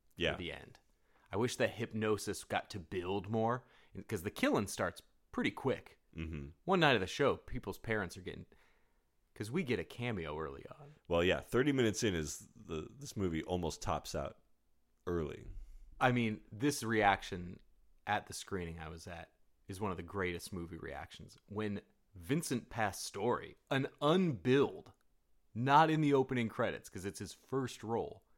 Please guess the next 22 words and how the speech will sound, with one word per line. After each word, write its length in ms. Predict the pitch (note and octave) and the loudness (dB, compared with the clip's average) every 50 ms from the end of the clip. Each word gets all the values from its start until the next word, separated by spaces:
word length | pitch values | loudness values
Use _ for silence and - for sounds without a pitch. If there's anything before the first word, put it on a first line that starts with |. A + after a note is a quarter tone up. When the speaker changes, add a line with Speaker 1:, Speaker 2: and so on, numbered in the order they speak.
| _ - | _ -6
Speaker 1:
Mm-hmm. 240 | E2+ F2 F2 E2+ E2+ | -4 -4 -2 -2 -2
Speaker 2:
even 160 | F2 G#2+ A2+ | 0 0 4
though 120 | A#2 A2+ | 4 4
he 80 | A2 G#2+ | 4 4
looks 240 | G#2+ B2 A#2 - A#2+ | 2 0 -2 -2 -4
exactly 720 | A2 F#2+ F2+ D#2+ D#2+ G2 G2+ F#2+ F#2+ F#2+ - - G2 F#2+ | -6 -6 -8 -10 -4 0 0 0 0 0 -4 -6 -4 -2
like 240 | F#2 F#2 F2 E2+ - | -2 -2 -2 -4 -6
Vincent 400 | F2 F2+ F#2 F2+ - - E2+ - | -6 -8 -6 -6 -8 -10 -12 -10
Pastore, 680 | - F#2+ D2+ E2+ - - - F#2 E2+ C#2 - - - - _ _ _ _ _ _ _ | -10 -10 -10 -10 -12 -12 -10 -8 -8 -8 -10 -12 -16 -18 _ _ _ _ _ _ _
'cause 160 | - A2 G2 | -6 -4 -2
he's 20 | |
in 160 | G#2+ B2 A#2+ A2+ | 0 0 0 0
his 140 | F#2+ - | -2 -4
forties. 580 | - - - F2+ G2 G2 F2+ F2+ - - - - _ _ _ _ - | -10 -12 -10 -8 -8 -8 -8 -10 -14 -16 -18 -20 _ _ _ _ -8
Speaker 1:
Yeah. 160 | D#2 D2 - - - | -6 -6 -6 -8 -10
Speaker 2:
Started 320 | - - C#3 A#2 G#2 F#2 | -2 2 4 4 6 6
acting 340 | F#2 G2 F#2+ - - F#2+ E2+ | 4 4 2 0 -4 -8 -8
in 60 | E2 | -8
his 140 | D#2+ D#2 - | -10 -12 -14
forties, 540 | - - G2 F#2+ F#2 D2 B1 - G2 - - | -12 -8 -6 -4 -4 -6 -8 -10 -12 -12 -10
you 40 | F2+ | -10
know? 220 | F2+ G2 G2+ G#2+ | -10 -10 -10 -12